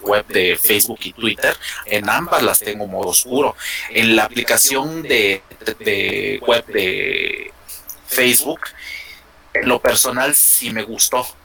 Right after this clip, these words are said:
pero no sé si todavía está listo el diseño para que lo quieran pasar a la aplicación,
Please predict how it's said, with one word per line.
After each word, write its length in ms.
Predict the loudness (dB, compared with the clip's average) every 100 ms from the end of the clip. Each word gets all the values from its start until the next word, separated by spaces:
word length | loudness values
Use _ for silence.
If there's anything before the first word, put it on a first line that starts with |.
| -20 -20 -6
pero 340 | 2 2 4 2
no 280 | 2 2 4
sé 200 | 2 2
si 180 | -2 0
todavía 480 | 2 4 4 2
está 260 | 0 0 0
listo 400 | -2 0 -2 -2
el 420 | -4 -6 -10 -12
diseño 500 | -6 -2 0 -2 -6
para 260 | -4 -2 -2
que 120 | -4
lo 120 | -4
quieran 320 | 0 0 0 0
pasar 320 | 0 2 2
a 80 | 2
la 140 | 0
aplicación, 720 | -2 -6 0 2 2 0 -6